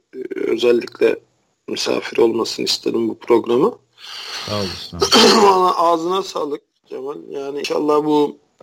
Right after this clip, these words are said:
Speaker 1: üniversiteler, e, arası dünya şampiyonası işi olur da, e, bu konuyla ilgili bir program daha yapar, müjdeyi veririz artık.
Speaker 2: İnşallah, inşallah.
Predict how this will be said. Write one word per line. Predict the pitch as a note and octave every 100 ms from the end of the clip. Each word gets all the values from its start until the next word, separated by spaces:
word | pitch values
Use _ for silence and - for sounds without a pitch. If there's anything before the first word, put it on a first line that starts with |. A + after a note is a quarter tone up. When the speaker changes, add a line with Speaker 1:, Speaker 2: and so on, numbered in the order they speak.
| _ _
Speaker 1:
üniversiteler, | C#3+ C#3+ D3 C#3+ - D3 C#3 - - -
e, | G1+ G1+ -
arası | - C3 B2 - - C3
dünya | C3 C#3
şampiyonası | C3+ D3 C#3 - D3 C#3 -
işi | D3+ C#3 -
olur | D3 E3+ F#3+ F3+
da, | F3+ - _ -
e, | - - G1+ - - - - - - - - -
bu | D3 D3 C3+
konuyla | - D3 D3 D3 D3
ilgili | D3 D3+ D3
bir | C#3
program | - D3 C3+ C#3+ C#3+
daha | C#3+ D3
yapar, | C3+ - D3+
müjdeyi | D3 C#3 C3+ C#3 C#3+
veririz | C#3+ C3+ B2 A#2+
artık. | A#2 A2 - - - _ _ _ _
Speaker 2:
İnşallah, | C3 - D3 G#2 F2
inşallah. | F#2+ - E2+ D#2